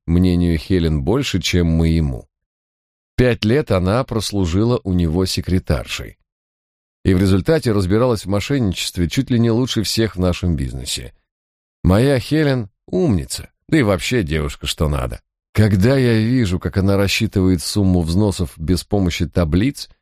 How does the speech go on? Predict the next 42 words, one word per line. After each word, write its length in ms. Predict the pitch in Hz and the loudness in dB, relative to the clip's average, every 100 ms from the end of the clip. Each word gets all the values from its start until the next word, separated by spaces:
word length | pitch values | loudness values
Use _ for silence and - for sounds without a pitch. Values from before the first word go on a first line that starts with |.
| _ - | _ -4
у 60 | 71 | 0
меня 180 | 73 65 | 0 0
голова 420 | 69 60 82 135 | -2 0 0 0
идет 220 | 82 - | -2 -6
кругом. 400 | - 60 - - _ _ _ _ _ _ - | -10 -12 -14 -20 _ _ _ _ _ _ 0
До 120 | 98 | 2
сих 200 | - 120 | 2 0
пор 160 | 156 113 | 2 2
не 80 | 92 | 2
понимаю, 340 | 95 110 110 | 0 0 -2
почему 320 | - - 92 | -6 -4 0
она 200 | 92 107 | 2 2
вышла 340 | 87 73 71 67 | 2 -2 -6 -2
за 100 | 69 | 0
меня, 320 | 67 65 62 _ _ _ | 0 0 -4 _ _ _
зато 300 | 76 101 117 | 0 2 2
знаю, 320 | 78 98 117 92 | 2 2 0 -2
почему 340 | 82 82 80 | -6 -2 0
я 240 | 69 80 | 2 2
женился 460 | 98 80 76 76 85 | 2 0 0 -2 -2
на 120 | 71 | -2
ней. 300 | 65 53 - _ _ _ - | -4 -10 -20 _ _ _ 0
Она 180 | 85 | 2
бесподобно 560 | 78 80 87 80 76 73 | 2 0 0 2 0 0
готовит, 500 | 73 - 117 127 - _ _ | 0 0 0 -2 -6 _ _
экономно 520 | 92 82 95 113 143 95 | -4 0 2 2 0 0
ведет 300 | 80 80 - | -2 -2 -2
хозяйство, 720 | 85 85 120 120 113 107 - _ | -2 2 0 0 0 0 -2 _
умеет 360 | 92 92 90 - | 0 2 2 0
поддержать 520 | 90 80 85 80 85 | -2 0 0 2 0
беседу 500 | 71 85 - 85 82 - | 0 -2 0 0 0 -2
о 80 | |
страховании, 760 | 82 - 78 78 76 104 139 139 | -6 -4 -4 -2 0 0 0 -2
когда 320 | - 104 101 | -4 -2 0
у 80 | 101 | 0
меня 240 | 98 98 | 0 0
возникает 480 | 92 87 92 92 85 | 0 -2 -2 0 -2
желание 360 | 80 85 82 80 | 0 0 0 -2
поговорить 460 | 80 78 80 98 | 0 0 2 0
на 60 | 82 | -2
эту 180 | 76 73 | -2 -4
тему. 400 | - 57 53 | -8 -10 -12